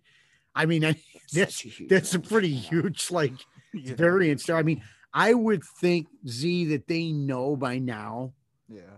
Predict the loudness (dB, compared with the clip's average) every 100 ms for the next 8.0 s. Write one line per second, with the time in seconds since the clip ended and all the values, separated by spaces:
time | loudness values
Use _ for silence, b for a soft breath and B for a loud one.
0 | -2 0 0 -2 -4 -4 -6 -8 -8 -6
1 | -6 -4 -4 -8 -12 -10 -4 0 0 -2
2 | -2 -4 -4 -6 -4 -2 -4 -4 -6 -6
3 | -8 -8 -8 -4 -2 -2 -4 -6 -6 -6
4 | -8 -6 -6 -6 -6 -6 -6 -8 -10 _
5 | _ _ _ -8 -8 -6 -6 -6 -6 -10
6 | -8 -4 -2 -4 -6 -2 0 0 -4 -10
7 | -12 -12 -8 -4 -4 -4 -4 -4 -6 -8